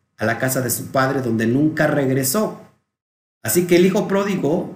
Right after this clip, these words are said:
que vemos, según en Lucas, nos habla que este Israel, que esta, que esta casa norteña tiene que regresar paulatinamente. Y que aquí tenemos el hermano mayor del hijo pródigo,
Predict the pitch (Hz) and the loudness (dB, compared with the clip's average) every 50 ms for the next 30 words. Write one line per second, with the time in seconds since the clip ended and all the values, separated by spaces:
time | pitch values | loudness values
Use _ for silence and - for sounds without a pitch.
0 | - - _ - 127 127 131 156 165 165 156 151 156 156 - - - - 123 117 | -18 -12 _ 0 0 2 4 4 4 4 4 2 2 0 0 -4 -4 -4 -2 0
1 | 143 156 165 165 160 170 196 220 202 - 170 165 202 220 - - - - - - | 2 4 4 6 6 6 4 2 2 2 2 2 2 2 0 -4 -6 -10 -16 -20
2 | - _ _ _ _ _ - 143 139 - 139 - - 170 190 214 226 202 170 151 | -20 _ _ _ _ _ -2 -2 0 -2 -2 -2 0 0 2 2 2 2 4 4
3 | 147 170 190 185 - - - - - _ _ - 139 165 185 180 - 202 196 185 | 4 2 0 0 -4 -8 -16 -20 -20 _ _ 0 2 2 2 2 0 0 0 0
4 | 175 156 151 143 139 139 143 147 175 185 180 - 160 165 - - 185 180 175 160 | 0 2 2 4 4 4 4 4 2 2 2 0 0 0 0 2 2 2 2 0
5 | - - - - - _ _ - 135 156 160 - - 175 175 - - 180 175 - | -2 -8 -12 -18 -20 _ _ -2 0 0 0 2 0 -2 0 0 0 0 2 2
6 | 185 175 170 160 139 - - - 139 151 160 170 170 185 175 - - - - - | 2 4 4 2 2 0 -2 0 2 2 4 4 4 2 0 -2 -6 -12 -16 -6
7 | - 165 170 185 196 202 208 196 - - 170 165 151 - 156 151 143 143 139 131 | -2 2 2 2 4 2 0 -2 -2 0 0 2 2 2 2 0 0 0 0 0
8 | 131 - 175 190 196 190 - 165 151 139 139 135 135 131 - 170 165 165 160 165 | 0 2 2 2 0 0 0 0 0 0 0 -2 -2 -2 -2 0 0 2 2 2
9 | 185 - - - - - - 117 95 90 - - _ _ _ _ _ _ _ _ | 2 2 2 2 0 0 -4 -8 -8 -10 -14 -20 _ _ _ _ _ _ _ _
10 | _ _ _ _ - 156 147 - - 170 160 165 - - 190 208 208 - 208 185 | _ _ _ _ -6 -6 -2 2 2 2 2 2 0 0 2 2 2 2 2 2
11 | 175 180 185 202 214 196 - - - 160 151 156 151 151 151 156 170 185 202 208 | 4 4 4 4 2 2 0 -2 -2 0 2 4 4 4 4 2 2 2 4 4
12 | 208 202 - 185 170 156 160 160 165 185 190 175 165 156 156 165 170 175 190 190 | 4 4 4 2 2 2 2 2 2 2 2 0 0 0 2 2 0 0 -2 -4
13 | - 214 208 190 160 160 147 139 147 175 202 208 - | -2 -2 0 0 2 0 0 0 0 -2 -4 -6 -10